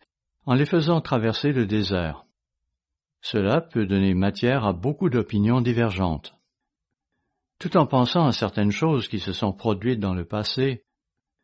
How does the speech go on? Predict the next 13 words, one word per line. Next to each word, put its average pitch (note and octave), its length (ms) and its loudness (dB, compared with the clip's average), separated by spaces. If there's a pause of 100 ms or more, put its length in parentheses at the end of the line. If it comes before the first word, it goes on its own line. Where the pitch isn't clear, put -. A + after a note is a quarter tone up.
(160)
cela F3 280 2
me D#3 100 4
rappelle C3 460 2
le G2 380 2
dernier D3+ 380 2
service A2 720 -2
auquel G2+ 540 -2
j'ai F#2 220 -6
participé C3 800 -2
dans B2 140 2
notre F2+ 400 -2
ancienne A2+ 560 0
association. G#2 840 -2